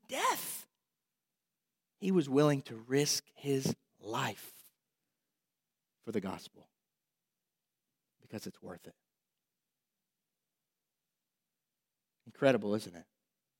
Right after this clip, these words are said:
Church, we need to be reminded this morning of what Jesus has done for us. We need to know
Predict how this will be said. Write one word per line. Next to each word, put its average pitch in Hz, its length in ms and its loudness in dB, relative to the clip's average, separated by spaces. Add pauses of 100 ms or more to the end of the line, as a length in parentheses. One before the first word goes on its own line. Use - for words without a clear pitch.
(1040)
Church, 139 240 4
we 143 220 6
need 143 140 4
to 127 60 0
be 135 100 4
reminded 131 440 4
this 120 220 0
morning 113 360 -2 (840)
of 117 140 -6
what 123 160 6
Jesus 117 380 4
has 113 140 0
done 110 220 0
for 92 160 -10
us. - 420 -12 (1800)
We 147 140 6
need 170 220 6
to 151 80 2
know 127 500 8